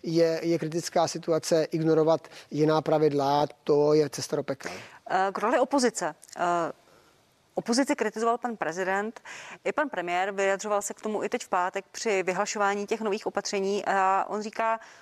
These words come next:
Speaker 2: opozice je příliš kritická, vlastně nepřináší vlastní návrhy, nepřináší konkrétní návrhy, není vůbec konsenzuální a nepomáhá nám.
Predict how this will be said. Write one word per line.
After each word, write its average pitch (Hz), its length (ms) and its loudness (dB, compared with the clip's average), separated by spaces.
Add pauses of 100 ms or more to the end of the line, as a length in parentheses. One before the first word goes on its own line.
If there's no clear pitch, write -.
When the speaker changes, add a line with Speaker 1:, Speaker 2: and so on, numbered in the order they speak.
(120)
Speaker 2:
opozice 240 400 -2
je 254 60 2
příliš 247 260 -4
kritická, 233 840 0
vlastně 208 280 -4
nepřináší 226 680 0
vlastní 214 340 -2
návrhy, 202 480 0
nepřináší 226 580 0
konkrétní 214 540 0
návrhy, 214 540 2 (340)
není 214 200 4
vůbec 220 260 2
konsenzuální 208 960 2
a - 80 0
nepomáhá 165 640 0
nám. 151 340 -8